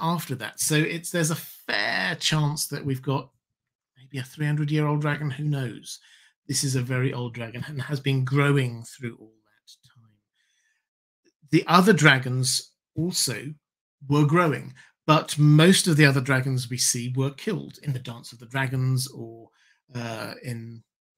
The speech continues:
the Dornish invasion or attempt at invasion of Dorne, uh, or in the years after the,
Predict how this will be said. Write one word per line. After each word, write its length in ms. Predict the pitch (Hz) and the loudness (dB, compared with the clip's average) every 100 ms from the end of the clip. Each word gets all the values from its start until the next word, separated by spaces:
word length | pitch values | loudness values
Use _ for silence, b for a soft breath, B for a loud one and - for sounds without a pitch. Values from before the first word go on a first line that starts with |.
| _ | _
the 200 | 135 110 131 _ _ _ _ _ _ _ _ _ _ _ 160 | -10 -10 -12 _ _ _ _ _ _ _ _ _ _ _ 4
Dornish 340 | 151 139 131 | 6 6 2
invasion 560 | 135 131 139 135 139 131 | 0 2 2 2 -2 -6
or 60 | |
attempt 360 | 113 - 139 131 | -6 -6 -6 -8
at 80 | 117 | -12
invasion 440 | 123 135 131 131 | -4 -2 0 0
of 160 | 127 - | -2 0
Dorne, 440 | 135 131 127 123 B B B 127 | 2 2 0 -4 B B B -8
uh, 240 | 120 123 | -6 -6
or 640 | 156 131 127 123 123 120 120 - - - _ | -2 0 2 0 -2 -4 -6 -12 -20 -20 _
in 500 | 135 127 123 120 117 113 _ _ | -6 -4 -4 -8 -14 -20 _ _
the 120 | 135 123 | -6 -2
years 440 | 127 127 127 - | 0 0 -2 -6
after 600 | 185 190 190 - 127 113 - - _ _ _ 131 | 2 2 2 -4 -4 -4 -6 -14 _ _ _ -20
the, 180 | 127 | -20